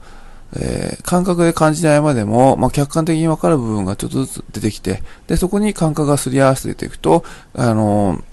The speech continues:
ちょっとずつご自身の感覚が少しずつ少しずつ戻ってくるっていうような現象も起きてきますので、あの、まあ、当院来院される患者さんには、一日一個でも、ほんのちょっとしたことでも書いていきましょうっていう話をさせていただいてます。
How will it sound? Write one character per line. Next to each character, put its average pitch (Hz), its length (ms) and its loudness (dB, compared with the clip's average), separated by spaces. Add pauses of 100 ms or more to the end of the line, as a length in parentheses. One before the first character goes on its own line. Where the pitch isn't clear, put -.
(180)
ち - 80 2
ょ - 20 6
っ 120 40 0
と - 160 2
ず - 60 -4
つ 135 200 4
ご 110 140 2
自 117 160 0
身 - 20 -2
の 90 80 -2
感 101 180 -6
覚 113 120 -10
が 101 60 -6
少 - 260 -2
し 180 60 0
ず 170 80 -2
つ - 100 -10
少 151 120 0
し 185 80 -4
ず - 80 -2
つ - 20 -2
戻 117 200 0
っ 113 40 -2
て - 140 -6
く - 120 -4
る - 60 2
っ - 20 2
て - 160 -4
い - 20 0
う 107 40 0
よ 92 60 0
う 95 40 -2
な 101 120 -2
現 104 100 -2
象 98 100 -2
も 101 220 -4
起 - 60 -14
き - 20 -
て 101 80 -2
き - 100 -10
ま 95 100 -4
す - 120 -10
の - 60 -12
で、 107 200 2 (460)
あ 135 100 0
の、 123 460 0
ま 185 100 6
あ、 - 160 2
当 160 140 0
院 135 100 4
来 117 140 4
院 117 60 2
さ 117 100 0
れ 113 60 2
る 113 80 0
患 113 180 -2
者 117 100 -4
さ 117 40 -2
ん 117 60 -2
に 135 80 -2
は、 127 220 0 (320)
一 139 120 -4
日 131 240 -2
一 - 40 -2
個 - 160 0
で 117 80 -2
も、 98 320 0
ほ 147 120 0
ん 156 60 2
の 170 100 0
ち - 100 -4
ょ 220 40 -4
っ - 20 -6
と 175 100 -2
し - 60 -4
た 120 100 0
こ 110 100 -4
と 107 60 -6
で - 60 -2
も 143 160 0
書 123 140 0
い 113 60 -2
て 101 80 -4
い 98 80 -4
き - 80 -10
ま 107 100 -4
し - 100 -2
ょ 208 80 2
う - 20 -4
っ - 20 -4
て - 100 -10
い 117 40 -4
う - 20 -4
話 98 300 -6
を 69 80 -6
さ - 360 -10
せ - 60 -8
て - 60 -8
い - 40 -6
た 90 120 -6
だ - 60 -6
い - 20 -4
て - 80 -6
ま - 100 -6
す。 - 220 -8